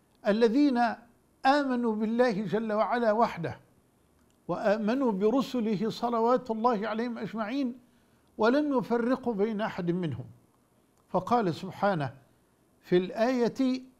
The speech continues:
الثانية والخمسين بعد المائة من آيات سورة النساء،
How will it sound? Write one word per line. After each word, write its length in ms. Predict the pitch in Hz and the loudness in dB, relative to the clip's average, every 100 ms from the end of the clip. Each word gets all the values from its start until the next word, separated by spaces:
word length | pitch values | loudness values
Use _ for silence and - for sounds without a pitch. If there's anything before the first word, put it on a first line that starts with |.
| _ _ _ _ _ 208 | _ _ _ _ _ -4
الثانية 720 | 175 - 214 208 247 254 180 | -4 0 0 2 0 0 0
والخمسين 720 | 208 180 156 202 175 247 269 247 | -2 -2 -2 -4 -2 -2 -2 -2
بعد 240 | 196 175 | -2 -2
المائة 340 | 196 214 190 - - - - _ _ _ _ _ _ _ | 0 0 -2 -6 -14 -20 -20 _ _ _ _ _ _ _
من 200 | 170 196 | -6 -6
آيات 300 | 180 208 - | -2 -4 -2
سورة 360 | 165 202 247 175 | -4 -2 -4 -2
النساء، 560 | 190 180 139 175 127 - | -2 -4 -2 -2 -2 -6